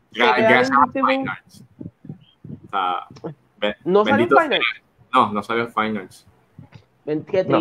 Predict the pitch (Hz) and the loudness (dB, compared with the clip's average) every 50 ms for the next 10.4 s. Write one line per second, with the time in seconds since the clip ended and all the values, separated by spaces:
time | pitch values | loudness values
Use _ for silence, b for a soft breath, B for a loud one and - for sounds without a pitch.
0 | 160 - - 165 143 139 143 135 123 127 127 123 - 127 - - 123 - - - | -2 -4 -6 -8 -4 2 4 6 6 6 6 6 4 2 4 4 4 4 6 6
1 | - 160 156 147 147 143 151 147 196 233 - 135 139 143 143 - 277 269 240 247 | 6 4 4 4 4 4 4 4 4 4 4 6 6 8 8 8 6 4 2 -2
2 | 240 269 - - 294 277 294 285 233 233 240 - 269 285 - 311 285 285 285 269 | 0 0 0 0 2 2 2 2 0 -2 0 0 0 -2 2 2 4 4 4 2
3 | 277 262 285 277 269 254 240 254 240 - - 214 190 180 180 - 156 127 127 156 | 0 -2 0 -2 -2 -2 -2 -4 -6 -4 -4 -4 -4 -2 -4 -4 -6 -6 -6 -6
4 | 165 170 175 175 175 175 156 - 208 185 180 170 170 180 170 170 185 220 220 - | -8 -6 -8 -8 -8 -10 -8 -6 -4 -4 -4 -4 -4 -4 -4 -2 -2 -4 -6 -4
5 | - 208 208 214 214 202 185 202 208 208 202 190 - 175 170 170 165 165 156 156 | -4 -2 -2 -2 -4 -4 -2 -2 -2 -2 -6 -8 -8 -8 -6 -4 -4 -4 -4 -4
6 | - 170 156 151 151 143 135 - _ _ _ - - - - - 160 175 180 202 | -4 -4 -2 -2 -2 -4 -8 -12 _ _ _ -20 -20 -14 -6 -4 -2 -2 0 0
7 | 202 208 208 208 208 202 202 196 190 185 - 214 202 196 - 165 143 135 127 - | 0 0 0 0 -2 -2 -4 -6 -8 -8 -8 -8 -8 -6 -6 -6 -6 -8 -10 -14
8 | - - 156 160 165 160 156 160 - 185 190 - 202 196 196 190 180 - 196 196 | -12 -10 -8 -6 -6 -6 -6 -6 -8 -8 -6 -2 -2 0 0 -2 -2 0 0 0
9 | 196 196 175 160 143 - - _ _ _ _ _ - 147 185 170 202 202 202 202 | 0 0 0 -2 -4 -6 -12 _ _ _ _ _ -14 -8 -4 -2 -2 0 2 2
10 | 202 208 220 233 233 240 240 | 2 4 4 2 2 2 2